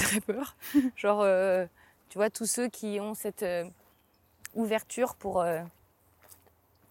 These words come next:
Speaker 1: pour voir, euh, des, des, des, des,
Speaker 2: Des âmes,
Speaker 1: des
Speaker 2: des
Speaker 1: âmes,
Speaker 2: guides,
Speaker 1: exactement.
Speaker 2: des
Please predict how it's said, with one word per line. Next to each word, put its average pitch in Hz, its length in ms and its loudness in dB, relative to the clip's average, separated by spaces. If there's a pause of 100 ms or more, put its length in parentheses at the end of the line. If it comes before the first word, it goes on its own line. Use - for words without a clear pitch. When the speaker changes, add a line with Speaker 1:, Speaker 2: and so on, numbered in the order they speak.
(180)
Speaker 1:
pour 196 180 -4
voir, 202 420 2
euh, 165 320 -4 (1300)
des, 160 500 -8 (220)
des, 135 140 -8
des, - 300 -12
des, 78 180 -12 (320)
Speaker 2:
Des 208 220 0
âmes, 233 200 8
Speaker 1:
des 294 80 6
Speaker 2:
des - 40 8
Speaker 1:
âmes, 175 260 6
Speaker 2:
guides, 220 360 2
Speaker 1:
exactement. 226 640 4
Speaker 2:
des 214 180 -4